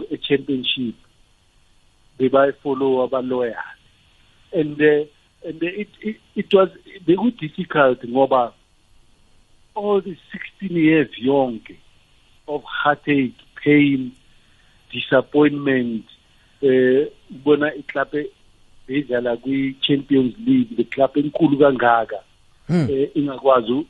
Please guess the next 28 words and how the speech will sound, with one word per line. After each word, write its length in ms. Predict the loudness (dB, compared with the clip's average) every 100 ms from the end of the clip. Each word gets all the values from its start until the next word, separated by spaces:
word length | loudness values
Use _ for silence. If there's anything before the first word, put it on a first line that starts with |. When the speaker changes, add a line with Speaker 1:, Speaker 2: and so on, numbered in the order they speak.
| -8
Speaker 1:
uku-, 440 | -6 0 0 0 -4
ukugayina 640 | -6 -6 -2 0 2 0
i-promotion. 920 | -4 -8 0 2 4 2 2 0 -2 -6 _ _ -20 -18 -18 -8 2
So, 420 | 4 4 2 -2 -16 _ -4
so 160 | -2 0
mina 240 | 0 0
I 280 | 2 0 -2 -4 -6
always 320 | -4 -4 -6
have 340 | -4 -4 -4 -4
that 180 | -6 -6 -12 -10 -8
belief 420 | -2 0 0 0
yokuthi 500 | 0 0 -2 -4 -4 -8 -10 -10 -20 -20 -20 -18 -18 -2
one 280 | 4 4 4 4
day 360 | 4 4 2 -6 -20 -20 _ -20 -20 -20 -20 _ -20 _ _ -6
i-club, 500 | -6 -2 2 2 2 -4
i-Leeds 640 | -12 -10 -8 -6 -8 -6
United 440 | -4 -2 -2 -6 -6
will 140 | -10
be 140 | -6 -6
back 400 | 0 2 2 -4 -8
in 100 | -2
the 100 | 0
Premier 320 | -2 -6 -4
League 160 | -2 -4
because 220 | 0 -2
it's 220 | -2 -12 -10 -2
too 120 | -2 0
big 220 | 0 0